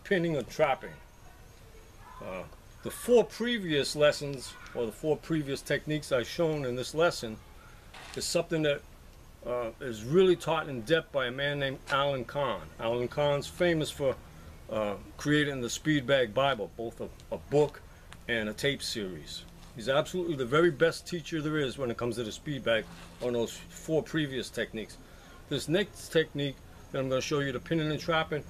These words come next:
is something that the professional boxers used years ago that kinda got lost,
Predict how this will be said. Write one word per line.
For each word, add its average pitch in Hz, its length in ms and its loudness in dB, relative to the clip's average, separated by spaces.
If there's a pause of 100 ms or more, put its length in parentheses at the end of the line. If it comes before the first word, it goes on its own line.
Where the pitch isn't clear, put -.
(320)
is 117 100 -8
something 170 340 0
that - 120 -2
the 131 60 -2
professional 156 600 -2
boxers 139 520 -2
used 131 280 -8
years 156 300 2
ago 135 340 2 (440)
that 107 180 -6
kinda 170 300 2
got 135 200 0
lost, 143 480 2